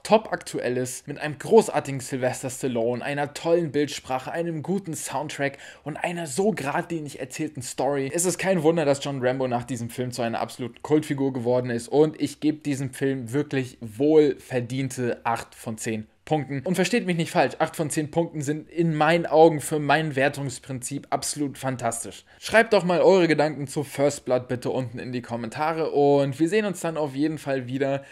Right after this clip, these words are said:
bei den Videos zu den nächsten Rambo-Filmen. Ich werde jetzt gleich das Video zu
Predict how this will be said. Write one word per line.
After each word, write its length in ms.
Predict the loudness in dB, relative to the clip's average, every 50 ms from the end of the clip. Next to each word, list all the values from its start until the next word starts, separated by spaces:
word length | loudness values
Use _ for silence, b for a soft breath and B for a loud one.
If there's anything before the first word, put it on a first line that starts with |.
| B B B
bei 100 | 0 2
den 200 | 2 0 -2 -2
Videos 280 | -2 -2 -2 -2 -2 -4
zu 100 | -6 -4
den 140 | -4 -2
nächsten 320 | 0 2 2 2 0 -2 -2
Rambo-Filmen. 760 | 0 0 0 0 0 -2 -4 -2 0 2 2 2 2 2 -2
Ich 120 | -4 -4 -2
werde 180 | -2 0 -2
jetzt 120 | -2 -2 -2
gleich 160 | -4 -4 -4
das 220 | -4 -10 -8 -6
Video 240 | -6 -4 -4 -4 -4
zu 380 | -4 -6 -6 -4 -4 -6 -6